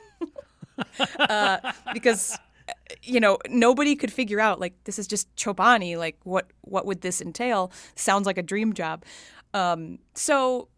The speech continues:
people looked into it because it was just, like, a baffling, uh, salary range. And, um, the executive writer is different than, say,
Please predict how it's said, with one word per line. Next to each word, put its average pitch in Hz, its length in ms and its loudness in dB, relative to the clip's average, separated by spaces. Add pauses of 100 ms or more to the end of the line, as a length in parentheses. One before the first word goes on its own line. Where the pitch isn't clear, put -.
people 302 200 -4
looked 254 220 0
into 196 240 -2
it - 160 -4
because 180 640 -8
it 196 100 -6
was 180 120 -8
just, - 160 -8
like, 165 200 -10
a 185 80 -2
baffling, 165 720 -6 (640)
uh, 58 300 -6 (480)
salary 262 400 -2
range. 233 440 -4
And, 180 480 -4 (400)
um, 170 460 0 (380)
the 214 280 -4
executive 180 1000 -4
writer 160 680 -4
is 180 340 -4
different 180 500 -4
than, 160 300 -6
say, 156 340 -4